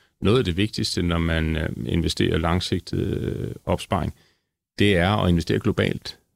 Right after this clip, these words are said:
Fordi, øh, som jeg plejer at sige, lige nu er Europa hårdest ramt af krise, og vi har en tendens til at tro, at hele verden ser ud som Europa. Men det gør hele verden ikke.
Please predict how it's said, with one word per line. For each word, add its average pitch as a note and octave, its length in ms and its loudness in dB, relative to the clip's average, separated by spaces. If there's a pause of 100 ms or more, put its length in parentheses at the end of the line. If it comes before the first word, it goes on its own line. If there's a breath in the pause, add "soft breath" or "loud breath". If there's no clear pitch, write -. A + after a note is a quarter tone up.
(100)
Fordi, F#2 540 2
øh, A1 240 0
som G2 140 4
jeg F2+ 40 4
plejer G#2+ 160 4
at G2+ 60 2
sige, G#2 220 4 (340 soft breath)
lige G#2+ 120 6
nu B2 120 4
er G#2 40 4
Europa G2 340 2
hårdest F#2+ 400 2
ramt - 460 -4
af E2+ 300 0
krise, F#2+ 420 2
og F#2 140 0
vi F#2+ 60 6
har G2 140 4
en G#2 80 0
tendens G2+ 360 0
til - 80 2
at F#2+ 60 2
tro, G#2+ 260 0
at F#2+ 200 0
hele G#2+ 240 4
verden F2+ 280 2
ser G#2 220 2
ud G#2+ 300 0
som E2+ 380 0 (520)
Europa. G2+ 360 4 (640)
Men F#2+ 100 4
det F2+ 80 4
gør B2 100 4
hele B2 180 4
verden E2+ 240 0
ikke. D2 200 -10